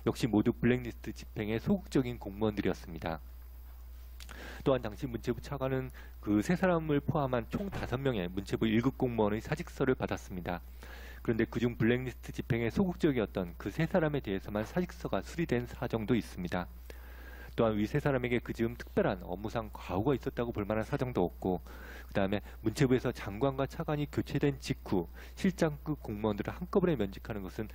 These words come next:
매우 이례적인 인사 조치였습니다. 이러한 재반 사정을 종합해보면 위 세 사람에 대한 사직서 제출 요구는 객관적이고 합리적인 사유 없이 주로 그들이 위법한 블랙리스트 실행에 소극적이라는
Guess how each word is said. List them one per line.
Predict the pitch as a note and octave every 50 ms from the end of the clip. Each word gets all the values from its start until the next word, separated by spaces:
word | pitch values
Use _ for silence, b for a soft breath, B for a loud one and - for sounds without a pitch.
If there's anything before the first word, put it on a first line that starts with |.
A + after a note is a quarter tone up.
| B B B -
매우 | - G#2 G#2 A2 B2 C3+ B2 A2+ - -
이례적인 | A2 G#2+ B2 B2 B2 A2+ A2 B2
인사 | A#2+ A2+ A2+ A2+ - A#2 A2
조치였습니다. | - G#2+ G2+ - - - F#2+ - - - F#2 E2+ - F2 E2+ - - - - - B B B B B B B B B B B B
이러한 | A2 A#2 A2 A2
재반 | - G#2+ A2 G2+
사정을 | G#2 A2 G#2+ G#2+ G#2+ G#2+
종합해보면 | - G#2+ G2 G2 - - G#2+ F#2+ G2+ F#2+ G2 G2 G2 G2+ G2+ F#2 B B B B B
위 | A#2 A#2 A#2
세 | - - E3+
사람에 | - - E3+ D#3+ D3 C#3+
대한 | - C3 A#2+ A#2+
사직서 | - - F3 F3+ - - E3 D3
제출 | - A2+ - - - B2+ G#2
요구는 | F#2+ F#2 - C#3+ C3 G2+ F2 - B B B B B B
객관적이고 | - A#2 - C#3 B2 A2+ A2 G2+ G2 F#2 - F#2+ F2 E2+ F2 - -
합리적인 | - D3 D3+ D3 - C3 B2 B2 A#2
사유 | - - B2 A2+ G2+
없이 | F#2+ F#2+ - - - - F2 D#2+ B B B B B B
주로 | - - A#2 A2
그들이 | - - A2 - G#2 G#2 G#2+ G#2+ G#2
위법한 | G#2 A2 - C#3 - - C3 A#2 G#2 G2 - -
블랙리스트 | - A2+ A#2+ B2+ C3 C3 B2 - - - A#2+
실행에 | A#2 - - A#2+ A#2 A#2+ B2 B2
소극적이라는 | - F#3+ F#3+ F#3+ - - - D#3+ D3 - A#2 G2 F2+ F2+ E2+